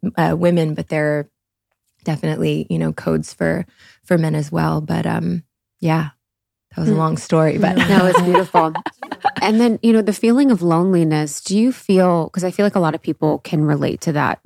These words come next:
Speaker 2: that deep feeling. And I've felt that in my life where I'm like, "It's always gonna be me.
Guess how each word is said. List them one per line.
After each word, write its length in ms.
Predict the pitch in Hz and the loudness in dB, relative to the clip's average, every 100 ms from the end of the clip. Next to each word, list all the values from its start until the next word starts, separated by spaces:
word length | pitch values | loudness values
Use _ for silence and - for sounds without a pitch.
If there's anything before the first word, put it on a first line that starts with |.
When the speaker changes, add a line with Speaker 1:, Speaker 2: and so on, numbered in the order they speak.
| - | -10
Speaker 2:
that 280 | 170 160 - | -8 -8 -4
deep 300 | 165 160 - - | -2 -2 -6 -20
feeling. 640 | _ 160 156 156 151 147 147 _ _ _ _ | _ 0 2 2 0 -2 -6 _ _ _ _
And 100 | 185 | -2
I've 120 | 185 175 | 0 0
felt 220 | 170 - | -2 -2
that 160 | 165 156 | -2 -2
in 80 | |
my 100 | 151 151 | -2 -2
life 320 | 151 156 - | -2 -4 -4
where 100 | 165 | -2
I'm 120 | 165 | 0
like, 340 | 165 170 - _ _ _ _ _ - | -2 -4 -10 _ _ _ _ _ -12
"It's 100 | - | -2
always 240 | 269 240 | 0 0
gonna 180 | 208 175 | 0 0
be 160 | 160 156 | 0 0
me. 340 | 151 147 139 | -2 -4 -8